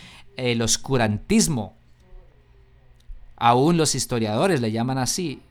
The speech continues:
la era del oscurantismo, mil años en que la Biblia estuvo cerrada para el pueblo. Fue solamente hasta cuando se pudo recuperar la Biblia por medio de la Reforma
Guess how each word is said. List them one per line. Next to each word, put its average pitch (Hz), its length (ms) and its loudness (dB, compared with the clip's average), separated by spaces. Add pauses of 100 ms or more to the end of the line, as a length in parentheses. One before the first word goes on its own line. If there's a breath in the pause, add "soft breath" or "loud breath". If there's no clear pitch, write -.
la 107 260 -4
era 160 300 4
del 135 180 0
oscurantismo, 117 960 0
mil 170 300 4
años 165 500 4
en 123 220 -2
que 113 140 -6
la 98 140 -6
Biblia 127 460 -2 (220 loud breath)
estuvo 120 500 -2
cerrada 110 600 -4
para 104 220 -4
el 110 100 -6
pueblo. 123 500 0 (1120 soft breath)
Fue 131 240 0
solamente 135 680 2
hasta 131 260 -6
cuando 101 560 -6 (400 soft breath)
se - 240 -2
pudo 143 600 -2 (240 soft breath)
recuperar 117 760 -2
la 139 120 -2
Biblia 156 460 0
por 120 160 -2
medio 151 280 0
de 156 100 2
la 143 100 2
Reforma 151 920 0